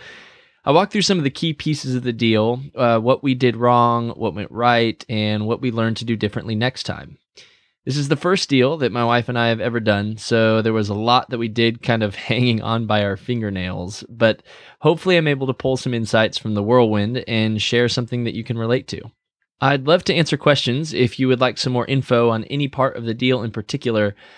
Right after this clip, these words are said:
I'm an open book, so feel free to reach out. You can find my email address on the blog post for this episode, or you can leave your question in a comment there as well. You can find the post on the show's website, real estate for the rest of us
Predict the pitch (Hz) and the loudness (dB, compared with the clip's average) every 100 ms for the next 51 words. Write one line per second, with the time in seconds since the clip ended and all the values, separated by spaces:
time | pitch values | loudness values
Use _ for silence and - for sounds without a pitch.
0 | - - 120 123 117 - 139 147 143 131 | -6 0 2 2 0 0 0 0 -2 2
1 | 131 - - - - 123 120 117 - 147 | 2 2 -12 -8 0 4 4 2 2 0
2 | - 160 160 160 143 135 151 - 120 131 | 2 0 0 0 2 2 0 -4 -4 -2
3 | 123 - 127 131 127 131 135 131 127 131 | -4 0 0 0 -2 -2 0 -2 0 2
4 | 131 - - 120 113 110 127 147 156 117 | 2 0 -6 -4 -2 -2 2 2 2 -2
5 | 131 - - 113 110 113 - - 110 117 | -2 -4 -4 -4 -4 -6 -6 0 0 0
6 | - - - _ - 127 123 127 123 127 | -4 -20 -20 _ 2 4 6 6 2 0
7 | 131 127 131 139 135 - 123 117 - 120 | 2 0 0 2 2 0 -2 -2 0 0
8 | 117 113 - 110 107 101 104 98 104 123 | 2 0 -2 0 2 2 -2 -4 0 4
9 | 104 95 87 104 113 104 131 135 131 131 | 4 2 -2 -6 -8 -2 0 0 0 0
10 | 127 117 - 120 110 - 117 113 110 127 | 2 0 -4 -4 -2 0 2 0 0 -2
11 | 156 - 113 131 - - _ - 127 139 | -2 2 2 0 -8 -20 _ -2 0 2
12 | 139 151 - 143 127 117 - 117 113 107 | 2 0 0 -2 2 2 0 0 0 0
13 | - | -8